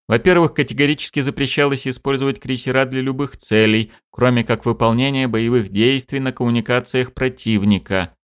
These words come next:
А во-вторых, предписывалось направить в Артур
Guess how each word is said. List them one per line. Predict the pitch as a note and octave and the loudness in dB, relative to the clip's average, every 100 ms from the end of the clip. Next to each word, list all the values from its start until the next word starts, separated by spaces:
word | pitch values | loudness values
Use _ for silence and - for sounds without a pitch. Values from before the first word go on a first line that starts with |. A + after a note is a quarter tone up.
| _ | _
А | A2+ | 2
во-вторых, | B2 A#2+ B2 C3 C#3 | 2 2 0 0 -2
предписывалось | - C3+ - C3 B2 B2+ C3 B2 | -2 -4 -2 -4 -2 0 0 0
направить | B2+ A#2 - B2 A2+ A2 | -2 -2 0 2 0 0
в | A2+ | 0
Артур | A2 - D3 D#3 | 0 -2 -2 -2